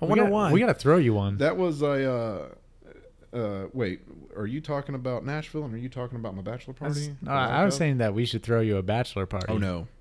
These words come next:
Speaker 3: I didn't even. It, it wasn't even like a. It wasn't even on my radar so much that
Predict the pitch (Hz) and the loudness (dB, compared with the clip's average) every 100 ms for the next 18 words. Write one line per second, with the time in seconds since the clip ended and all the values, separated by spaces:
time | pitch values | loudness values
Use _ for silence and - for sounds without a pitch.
0 | - - - 180 233 180 131 120 131 147 | -20 -20 -2 0 2 2 0 -4 -4 0
1 | 151 151 165 170 175 170 139 131 123 117 | 0 2 2 2 -2 -2 -2 -2 -2 -4
2 | 107 - - - - - 131 131 190 208 | -6 -12 -20 -20 -20 -8 -2 0 0 0
3 | 190 160 143 110 98 98 107 117 123 - | -2 -2 -2 -2 -2 0 0 0 -2 -4
4 | 135 135 139 139 - - 107 104 - | -6 -4 -4 -6 -10 -6 -2 -2 -6